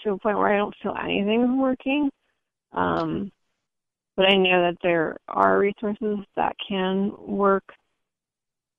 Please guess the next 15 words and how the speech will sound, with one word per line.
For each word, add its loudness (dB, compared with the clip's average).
But 6
I 8
will 6
do 4
more 2
affirmations. -2
I -2
just -6
kind -2
of -4
stopped 2
a 0
little 2
bit. 0
Um, -2